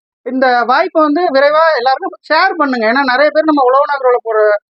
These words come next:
வீடியோ வந்து நிறைய விவசாயிகள் போய் சேர்றது இல்ல, தாமதமா வர்றாங்க. இந்த ஆஃபர் வந்து பதினஞ்சு நாள்னா, திருப்பி நீங்க அடுத்த நாள் வந்து, "எனக்கு பழைய ஸ்ப்ரேயர் இருக்கு, அந்த ரேட்டு கொடுங்கன்னா" கட்டாயம் கிடைக்காது. அது மாதிரி நம்ம கொடுக்கவும் முடியாது. இது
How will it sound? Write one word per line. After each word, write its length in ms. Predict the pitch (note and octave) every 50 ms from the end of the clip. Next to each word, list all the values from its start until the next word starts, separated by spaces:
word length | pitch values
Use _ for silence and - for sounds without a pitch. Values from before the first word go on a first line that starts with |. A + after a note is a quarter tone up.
| _ _ _ _ G#3+
வீடியோ 240 | C#4+ E4+ E4+ F4+ D#4
வந்து 200 | C#4+ C4+ C#4 D#4+ D4+
நிறைய 280 | C4 B3 B3+ C#4+ D4 D4
விவசாயிகள் 520 | C#4 B3+ C4 C#4 - D#4 D4 C#4+ C4+ A#3+
போய் 160 | B3 C4 B3 -
சேர்றது 380 | C4+ C4 C4+ C4+ C4 B3 A#3
இல்ல, 140 | A3+ A3 A#3 C4 - _ _ _ _ _ _ -
தாமதமா 480 | B3 B3+ D4+ E4+ F4+ F4 F4 E4 F4 F4 D#4+
வர்றாங்க. 360 | C#4 B3 A#3 A#3 A3 G#3 F#3+ -
இந்த 180 | G#3+ G#3 A3+ A#3 A#3
ஆஃபர் 320 | B3 D4 D#4 D#4+ F4 E4
வந்து 160 | D#4+ D#4 F4+ F4+
பதினஞ்சு 380 | - B3+ C4+ D4+ D#4+ D#4 D4 D4
நாள்னா, 280 | C#4 C4+ C4+ C4+ D4+ D4+ -
திருப்பி 280 | - D#4+ E4+ F4+ F4 F4
நீங்க 200 | E4 D#4 D4 C#4
அடுத்த 240 | B3 B3 B3+ B3 - D#4+
நாள் 200 | D#4+ D#4 D4 C4+
வந்து, 220 | C4+ C4 C4 D4 D#4 - _ _ _ _ -
"எனக்கு 220 | A3+ A#3 A#3+ G#3
பழைய 200 | A#3+ A#3+ C#4 C#4+
ஸ்ப்ரேயர் 280 | C#4 - C4+ C#4 C#4+ C#4+
இருக்கு, 200 | C4+ B3 C#4 C#4
அந்த 140 | B3 A#3 A#3
ரேட்டு 180 | B3+ C4 C4+
கொடுங்கன்னா" 300 | B3 B3 B3+ C#4 D4 D4 -
கட்டாயம் 420 | A3+ - - C4 B3+ C4 C#4 -
கிடைக்காது. 440 | A#3 A3+ A#3 A3 B3 A#3+ A#3 A#3 C#4
அது 140 | C4 A3+ A3
மாதிரி 160 | A#3+ B3+ B3
நம்ம 140 | A#3+ G#3+ -
கொடுக்கவும் 360 | B3+ A#3 A#3+ C4 B3+ B3 A3
முடியாது. 400 | G#3 G#3 A#3 A3 G#3 F#3+ G3 B3+ D#4 _ _ _ _ _ _ -
இது 80 | A3